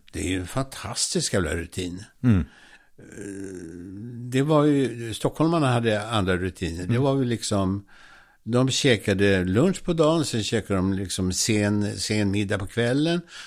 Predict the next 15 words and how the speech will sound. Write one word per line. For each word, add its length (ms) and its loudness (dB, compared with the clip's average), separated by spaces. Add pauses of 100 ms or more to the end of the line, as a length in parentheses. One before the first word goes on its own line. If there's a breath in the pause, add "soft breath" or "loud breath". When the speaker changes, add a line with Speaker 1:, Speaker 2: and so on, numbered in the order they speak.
Speaker 1:
så 120 -6
var 120 4
det 60 4
vin 320 2
på 100 -2
dagen 400 4
och 100 0
så 120 -4
var 140 -2
det, 160 -2 (400 loud breath)
allt 260 2
det 100 0
där 60 6
var 180 4
ju, 380 4